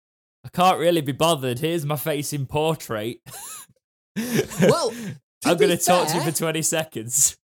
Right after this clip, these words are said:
Speaker 2: to be fair, those shorts are actually really good at getting your numbers up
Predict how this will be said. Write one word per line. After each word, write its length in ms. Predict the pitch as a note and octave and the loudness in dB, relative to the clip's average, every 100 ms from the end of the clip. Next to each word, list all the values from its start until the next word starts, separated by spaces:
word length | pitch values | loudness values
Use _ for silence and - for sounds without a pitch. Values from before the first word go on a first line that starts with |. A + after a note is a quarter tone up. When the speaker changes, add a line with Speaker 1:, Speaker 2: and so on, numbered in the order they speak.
| - | -6
Speaker 2:
to 140 | C4 | -4
be 100 | D#4 | -4
fair, 480 | C4+ C#4+ C#4+ D3 C#3 | -4 -2 -2 -2 -6
those 320 | C#3+ F#3 C4 - | -4 -2 -2 -4
shorts 480 | - B3 B3+ - - | -4 -2 -2 -2 -4
are 140 | D#3+ | -4
actually 300 | F#3+ - F3 | -4 -8 -8
really 280 | E3+ F3 E3 | -4 -4 -4
good 180 | D3+ D#3+ | -4 -6
at 180 | D#3+ D3+ | -6 -6
getting 240 | D#3+ D3+ | -6 -6
your 120 | C#3+ | -8
numbers 360 | C#3+ E3+ D#3 A#2+ | -6 -6 -6 -8
up 140 | B2 | -10